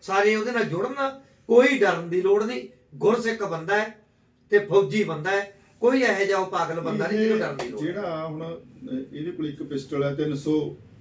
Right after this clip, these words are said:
Speaker 2: ਮਤਲਬ, ਜਿਹੜਾ ਰਾਉਂਡ ਆ ਉਹਦੇ ਕੋਲੇ।
Speaker 1: ਜੀ।
Speaker 2: ਤੇ ਇਹ, ਮਤਲਬ, ਇਹ, ਇਹ ਡਰ ਤਾਂ ਸੁਭਾਵਿਕ ਹੈ,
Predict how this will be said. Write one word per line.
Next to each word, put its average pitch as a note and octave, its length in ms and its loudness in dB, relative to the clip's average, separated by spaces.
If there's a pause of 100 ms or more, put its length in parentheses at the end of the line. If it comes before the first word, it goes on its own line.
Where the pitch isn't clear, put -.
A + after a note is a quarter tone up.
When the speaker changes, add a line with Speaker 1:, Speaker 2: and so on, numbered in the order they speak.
(100)
Speaker 2:
ਮਤਲਬ, C3 600 -2
ਜਿਹੜਾ C3 200 -4
ਰਾਉਂਡ C3 300 -2
ਆ B2+ 40 0
ਉਹਦੇ C3+ 140 0
ਕੋਲੇ। B2 360 -4 (220)
Speaker 1:
ਜੀ। C3 280 -6 (720)
Speaker 2:
ਤੇ B2 400 -6 (800)
ਇਹ, F#3 400 4
ਮਤਲਬ, F3+ 600 -4 (760)
ਇਹ, - 120 -6 (120)
ਇਹ G#3 160 0
ਡਰ C3+ 180 4
ਤਾਂ - 180 -2
ਸੁਭਾਵਿਕ F3 460 0
ਹੈ, C3 280 2